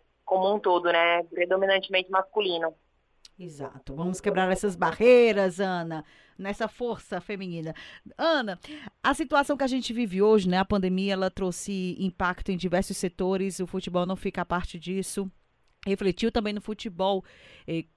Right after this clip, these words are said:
Speaker 2: qual, como é que vocês, eh, estão trabalhando? Porque eu acredito, assim, que s-,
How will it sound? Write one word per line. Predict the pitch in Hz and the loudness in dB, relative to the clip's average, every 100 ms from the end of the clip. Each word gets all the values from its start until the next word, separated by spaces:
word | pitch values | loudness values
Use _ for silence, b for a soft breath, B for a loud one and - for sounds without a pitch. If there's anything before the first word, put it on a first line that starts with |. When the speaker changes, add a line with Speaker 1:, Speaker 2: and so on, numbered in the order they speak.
| _ | _
Speaker 2:
qual, | - 269 | -4 -2
como | 339 370 | -2 -4
é | |
que | - | -6
vocês, | 349 302 262 247 - | -4 -2 -2 -4 -4
eh, | - 214 214 | -2 0 0
estão | 233 208 | -2 -4
trabalhando? | 208 190 180 180 208 196 | -2 -2 -2 0 0 -2
Porque | - 196 226 | -4 -4 2
eu | 220 196 220 | 2 4 4
acredito, | 214 214 196 220 | 4 0 0 -2
assim, | 208 226 | -2 -4
que | 214 220 | -4 -4
s-, | 202 - | -6 -10